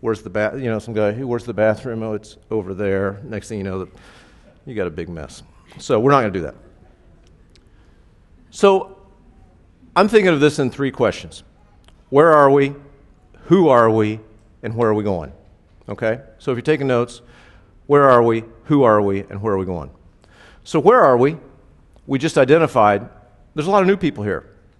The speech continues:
And, um, we look at that,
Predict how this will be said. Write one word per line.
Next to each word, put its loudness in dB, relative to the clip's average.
And, 0
um, 0
we 0
look -6
at -4
that, -2